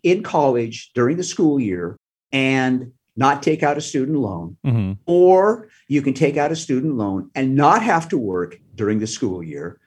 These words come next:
Speaker 1: but you're still gonna obviously work in the summertime." Both of them chose the loan. Both of them knew exactly what they were getting into,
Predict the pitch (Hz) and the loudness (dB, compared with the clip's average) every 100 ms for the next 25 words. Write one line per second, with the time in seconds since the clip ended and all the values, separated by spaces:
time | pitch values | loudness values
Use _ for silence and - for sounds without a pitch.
0 | _ 202 196 - 165 160 117 101 101 101 | _ 0 0 -2 0 0 0 0 -2 -6
1 | 117 90 87 101 - 196 226 113 76 - | -6 -6 -6 -6 -4 -4 -4 -6 -8 -12
2 | _ _ _ _ _ 117 113 151 - 233 | _ _ _ _ _ -4 4 4 6 4
3 | 220 220 226 - 202 131 107 98 101 - | 4 2 0 -2 0 0 0 -2 -6 -14
4 | - _ _ _ 160 170 185 208 - - | -20 _ _ _ 0 2 4 2 0 -10
5 | _ _ - 139 127 170 156 156 156 160 | _ _ 0 0 2 -2 2 2 2 -2
6 | - 131 127 123 - 113 92 - 165 - | -4 0 0 0 -2 -2 0 -2 -4 -4
7 | - 165 170 160 110 101 80 78 73 78 | -4 -4 -2 -2 -2 -4 -8 -12 -14 -16